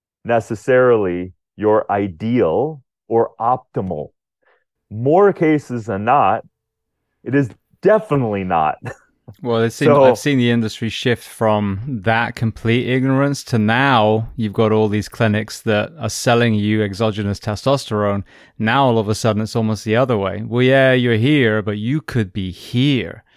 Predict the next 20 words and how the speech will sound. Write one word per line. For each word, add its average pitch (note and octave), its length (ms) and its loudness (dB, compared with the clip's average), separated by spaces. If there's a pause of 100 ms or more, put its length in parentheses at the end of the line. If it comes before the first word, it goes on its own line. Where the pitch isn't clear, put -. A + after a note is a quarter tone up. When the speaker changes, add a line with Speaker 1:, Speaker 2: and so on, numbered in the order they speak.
(360)
Speaker 2:
You A2 100 -2
know? G#2 160 0
Speaker 1:
Yeah. A2 80 4
Speaker 2:
And A2+ 140 -2
so A#2+ 220 0
now B2 280 2
I'm A#2 160 2
seeing A#2 380 -2
young A#2+ 320 2
men, A#2 180 2
and A2 100 -2
sadly, A2+ 540 -2 (220)
shift - 340 -2
work A2+ 320 0
is G#2+ 100 -4
absolutely G#2+ 460 -4
horrendous A2+ 520 0
for G#2+ 420 -2
hormonal A2 420 0
disruption. A2 680 -4